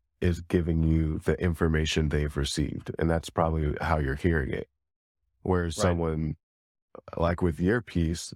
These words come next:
Speaker 1: there's years of life attached to the way you play and, like, how you externalize or, like, output music. So whenever you decide to do it, there is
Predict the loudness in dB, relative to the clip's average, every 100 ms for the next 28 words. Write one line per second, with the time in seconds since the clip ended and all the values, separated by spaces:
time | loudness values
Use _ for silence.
0 | 0 2 2 -2 -8 -16 _ _ _ _
1 | _ -2 2 4 4 0 0 0 2 2
2 | 2 -2 -4 -4 -2 -4 -4 -8 -2 0
3 | 0 -4 -8 _ _ _ _ _ _ _
4 | -4 2 2 2 0 0 2 0 2 0
5 | 0 -6 -12 _ _ _ _ -2 0 0
6 | 0 0 2 2 4 4 2 0 -6 _
7 | _ _ _ _ _ _ -4 -2 2 2
8 | 2 0 0 0 -2 -2 -2 -2 0 0
9 | 2 2 4 2 0 -2 -18 _ _ _
10 | _ _ _ _ -10 0 2 2 0 0
11 | -2 -10 -2 2 2 2 2 2 2 2
12 | 0 0 0 0 -2 0 0 0 -4 -8
13 | -8 0 2 2 2 2 2 0 -6 -10